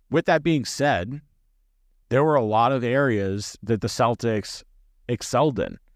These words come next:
And I think defensively at times, they buckled down. We held them to twenty-three points in the first, held them to twenty-five points in the fourth. Those are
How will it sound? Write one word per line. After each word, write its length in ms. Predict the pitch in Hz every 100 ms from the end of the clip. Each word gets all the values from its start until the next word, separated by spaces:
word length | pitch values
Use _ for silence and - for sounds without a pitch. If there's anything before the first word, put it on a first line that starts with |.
| _ _ _ _
And 120 | 117
I 100 | 120
think 220 | 113 139
defensively 760 | 127 - 135 180 156 113 107 101
at 160 | 98
times, 600 | - 104 95 95 92 - -
they 140 | - 127
buckled 460 | 110 135 - 110
down. 340 | 101 123 90 50 _ _ _ _ _ _ _ _ _ -
We 100 | 113
held 240 | 110 135
them 140 | 143 151
to 120 | -
twenty-three 500 | - 131 139 139 135
points 360 | - 127 135
in 60 | 143
the 80 | 147
first, 420 | 107 113 - - _ _
held 240 | 104 123
them 120 | 135
to 80 | 139
twenty-five 580 | - 135 139 - 131 135
points 300 | - 135 123
in 80 | 131
the 60 |
fourth. 380 | - 143 78 - - _ _ _ _ _
Those 340 | 110 139 151
are 240 | 151 147